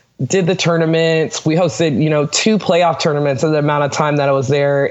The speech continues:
And we host our, we had hosted our own tournament every single season. Um,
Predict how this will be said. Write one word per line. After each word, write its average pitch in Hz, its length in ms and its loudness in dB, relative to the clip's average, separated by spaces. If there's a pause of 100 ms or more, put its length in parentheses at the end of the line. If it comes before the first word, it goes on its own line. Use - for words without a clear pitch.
And 175 200 2
we 175 100 0
host 170 260 -2
our, 151 260 0 (200)
we 156 560 0
had 160 140 0
hosted 160 420 0
our 147 180 0
own 156 220 0
tournament 147 420 0
every 143 280 0
single 139 280 0
season. 143 560 0 (500)
Um, 151 460 0